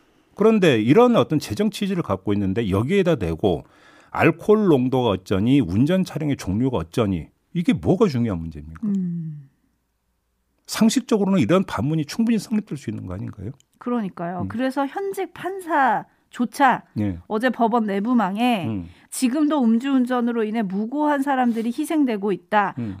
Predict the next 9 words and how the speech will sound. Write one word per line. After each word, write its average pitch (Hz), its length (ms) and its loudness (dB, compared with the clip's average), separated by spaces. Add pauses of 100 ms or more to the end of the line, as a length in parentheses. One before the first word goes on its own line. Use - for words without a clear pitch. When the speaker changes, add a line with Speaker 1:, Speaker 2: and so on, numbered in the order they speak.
Speaker 2:
헌재의 330 380 0
결정이 220 520 0
누구를 262 580 2
위한 220 260 0
것인지 202 480 -4
의문이다"라고 226 960 2
비판을 214 480 -6
했더라고요. 220 920 0
Speaker 1:
그러니까요. 160 520 -2